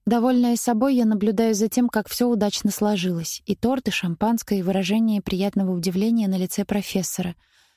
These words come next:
который, пренебрегая приборами, ест прямо руками.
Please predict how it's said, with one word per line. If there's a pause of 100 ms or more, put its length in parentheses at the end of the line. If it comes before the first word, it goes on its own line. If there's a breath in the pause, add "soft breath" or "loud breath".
(120)
который,
пренебрегая
приборами,
ест
прямо
руками.